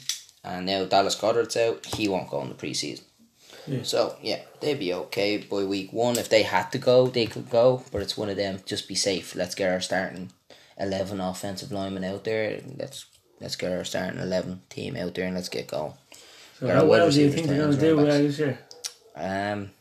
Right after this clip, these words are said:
Speaker 1: people are projecting thirteen and three. People are projecting, um,
Speaker 2: What was it, three and thirteen, you said, was it?
Speaker 1: thirteen and three?
Speaker 2: Oh, sorry.
Speaker 1: Have you seen the division we're in? Redskins are a joke.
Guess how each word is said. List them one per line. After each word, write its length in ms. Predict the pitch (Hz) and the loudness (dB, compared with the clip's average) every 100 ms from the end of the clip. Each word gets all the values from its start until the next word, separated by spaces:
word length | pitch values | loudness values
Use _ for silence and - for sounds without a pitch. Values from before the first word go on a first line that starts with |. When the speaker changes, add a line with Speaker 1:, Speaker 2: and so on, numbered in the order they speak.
| - | -2
Speaker 1:
people 280 | 165 190 | -2 4
are 140 | 190 180 | 4 6
projecting 600 | 175 139 160 165 160 151 | 4 4 4 2 0 -2
thirteen 460 | 147 147 143 143 | 2 0 -2 -8
and 140 | 143 135 | -10 -12
three. 500 | 139 139 139 139 135 | -12 -12 -12 -12 -12
People 300 | 135 131 135 | -14 -12 -6
are 60 | 131 | -6
projecting, 640 | 131 127 123 - 123 120 113 - - _ _ - _ - - _ | -4 -2 -2 -2 -4 -6 -10 -18 -20 _ _ -20 _ -20 -20 _
um, 400 | 113 113 113 110 | -2 0 0 2
Speaker 2:
What 0 | |
was 120 | 196 180 | 4 6
it, 180 | 143 135 | 6 4
three 140 | 180 | 0
and 120 | 170 | 0
thirteen, 360 | 135 165 170 202 | 2 0 2 0
you 60 | 202 | 0
said, 240 | 190 147 | 0 0
was 100 | 156 | 0
it? 340 | 196 156 131 120 - | -2 -2 -4 -8 -16
Speaker 1:
thirteen 440 | - 156 156 147 151 | -6 -4 -2 -4 -4
and 140 | 147 | -6
three? 140 | - 165 | -4 -2
Speaker 2:
Oh, 120 | 131 | -2
sorry. 320 | 123 123 120 123 | -2 -4 -6 -8
Speaker 1:
Have 100 | 131 | -4
you 60 | 127 | -2
seen 340 | - 185 214 | 0 -2 -4
the 80 | 202 | -6
division 340 | 196 208 214 | -10 -10 -12
we're 120 | 214 208 | -12 -12
in? 100 | 220 - _ _ _ _ _ - | -14 -20 _ _ _ _ _ 0
Redskins 500 | 135 156 - 139 120 | 2 2 0 0 2
are 80 | 110 | 2
a 60 | |
joke. 500 | 104 117 120 120 117 | 2 4 4 4 -2